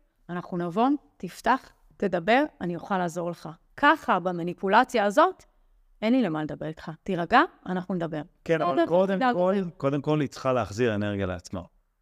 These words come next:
Speaker 2: כל בן אדם צריך להחזיר אנרגיה לעצמו
Speaker 1: בסדר.
Speaker 2: לפני שהוא בכלל מתחיל
Speaker 1: לתת.
Speaker 2: לתת דברים אחרים, כי יש משהו שאנחנו צריכים לעבור עם עצמנו. דבר ראשון, להבין לפני שאנחנו מוסרים את עצמנו כלפי כל העולם.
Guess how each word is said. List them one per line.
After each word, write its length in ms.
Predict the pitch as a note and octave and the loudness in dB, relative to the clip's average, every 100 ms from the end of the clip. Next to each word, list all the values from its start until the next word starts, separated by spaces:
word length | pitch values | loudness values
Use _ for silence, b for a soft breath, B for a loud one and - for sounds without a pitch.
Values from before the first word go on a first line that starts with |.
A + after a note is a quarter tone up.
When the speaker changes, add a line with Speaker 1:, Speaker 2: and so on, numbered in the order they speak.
| - | -2
Speaker 2:
כל 100 | F3 | 0
בן 140 | G3+ | 2
אדם 180 | E3+ D#3+ | 0 -2
צריך 220 | C#3 - | -6 -10
להחזיר 320 | F2+ G2+ C3+ | -8 -2 0
אנרגיה 340 | A#2+ C3 B2 A2 | 0 0 0 0
לעצמו 280 | G2 - | -2 -4
Speaker 1:
בסדר. 100 | D3 | -6
Speaker 2:
לפני 420 | C3 - D#3+ A#3 G#3+ | -6 -4 0 2 0
שהוא 260 | - E3 | -2 -2
בכלל 500 | B2 A2+ D#3 D#3 D3 C3 | -2 -2 0 2 0 -4
מתחיל 720 | A2 - - D3+ C#3+ B2+ A#2 | -8 -8 -2 0 2 0 -2
Speaker 1:
לתת. 260 | - F3 - - | -4 -6 -6 -4
Speaker 2:
לתת 500 | A#2 - E3+ E3 - | -4 4 4 4 0
דברים 280 | A#2 B2+ C3+ | -2 0 -2
אחרים, 300 | - C3 C3 | -2 -4 -2
כי 260 | B2 B2+ - _ _ _ _ _ | -2 -4 -6 _ _ _ _ _
יש 260 | D#3+ G3 F3+ | 0 2 2
משהו 300 | G3 G#3 F3+ | 2 2 -2
שאנחנו 280 | D#3+ C#3 A#2 | -2 -4 -6
צריכים 200 | - F#3 | -2 0
לעבור 280 | C#3 D#3 | 0 0
עם 120 | E3 B2 | -2 -4
עצמנו. 520 | - D3 E3 B2+ G2+ | -4 -2 0 0 -2
דבר 280 | G#2 G#2+ F3+ | -4 0 2
ראשון, 460 | E3 - G#2+ G2+ G#2+ - | 2 0 -4 -4 -6 -4
להבין 560 | A2+ G#2+ G#2+ F3+ E3+ | -2 0 2 2 0
לפני 220 | A#2 A#2+ D3 | -2 -4 -4
שאנחנו 340 | D3+ C3 C3 | -2 -4 -4
מוסרים 480 | A#2 A2 - D3+ D#3 | -4 -6 -2 0 0
את 60 | |
עצמנו 360 | B2+ - C#3 A#2 | -2 -4 -4 -4
כלפי 220 | A2+ A2+ A2+ | -4 -4 -4
כל 180 | A#2 A2+ | -2 -2
העולם. 260 | G#2+ G2+ | -4 -6